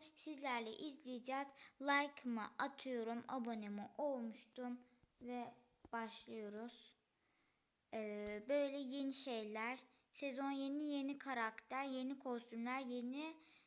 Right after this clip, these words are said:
ee, bir sürü şey var. Bakalım. Terasa. Bu Mortis'in bir kostümü.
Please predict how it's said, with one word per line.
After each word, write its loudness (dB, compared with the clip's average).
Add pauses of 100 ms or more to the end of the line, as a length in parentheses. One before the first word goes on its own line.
(140)
ee, -2
bir -2
sürü -4
şey 0
var. -2 (960)
Bakalım. -2 (680)
Terasa. 0 (1600)
Bu 4
Mortis'in 4
bir 2
kostümü. -4